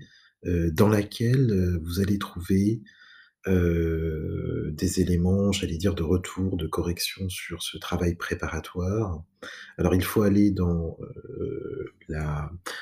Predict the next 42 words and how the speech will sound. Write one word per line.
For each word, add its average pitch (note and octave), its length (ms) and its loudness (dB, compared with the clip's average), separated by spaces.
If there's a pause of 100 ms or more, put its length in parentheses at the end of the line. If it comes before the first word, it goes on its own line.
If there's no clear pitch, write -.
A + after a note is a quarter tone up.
(160)
la F2 80 4
page F#2 220 4
de G2 100 4
cours F#2+ 160 0
qui - 80 2
s'appelle F2 280 2
plan G#2+ 280 4
et F2 80 2
rédaction F#2 500 2
d'une E2+ 160 0
partie, F2+ 640 -4
heu, D2 140 -4
du D#2+ 420 -8 (200)
développement. F#2 880 4 (500)
Heu, D#2+ 420 2
je E2+ 160 4
vous G2+ 240 2
y G#2+ 60 2
fais G#2+ 300 4
un, D2+ 300 4
un D#2 120 0
retour G2+ 320 4
sur - 120 -6
l'introduction F2 500 -2
de E2+ 80 2
l'analyse D#2 300 -2
préliminaire, E2+ 680 2
donc, E2 240 -2 (120)
heu, E2 40 -2
analyse D#2+ 300 0
des E2+ 80 -2
mots-clés, E2 360 0
sens E2+ 200 -2
du - 140 -14
problème D#2 500 -6
et D2 100 -10
présupposé - 560 -2
de D2+ 60 -8
la D2+ 60 -6
question. - 460 -2
Et F#2 120 4
puis C#3 400 2